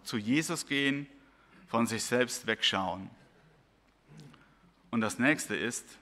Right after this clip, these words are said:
dass wir nicht auf unsere Umstände schauen. Und da dachte ich,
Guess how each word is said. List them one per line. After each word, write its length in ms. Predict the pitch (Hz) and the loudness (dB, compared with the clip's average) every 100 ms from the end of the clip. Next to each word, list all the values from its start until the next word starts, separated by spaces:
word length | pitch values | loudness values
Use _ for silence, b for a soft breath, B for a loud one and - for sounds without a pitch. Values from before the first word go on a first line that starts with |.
| - | -8
dass 220 | 107 101 | -4 -2
wir 140 | 104 98 | 0 2
nicht 480 | 107 147 - - - - - - | 4 4 2 -4 -16 -18 -14 -2
auf 200 | 110 107 | -2 -2
unsere 280 | 113 113 107 | -6 -4 -2
Umstände 460 | 107 101 90 90 | -2 -4 -6 -6
schauen. 400 | - 90 87 98 - - _ _ _ _ _ b b b b b b b - | -4 -4 -4 -6 -12 -20 _ _ _ _ _ b b b b b b b -8
Und 120 | 104 | 0
da 140 | 131 | 2
dachte 320 | 131 131 - | 4 4 2
ich, 320 | 120 - - | 0 0 -4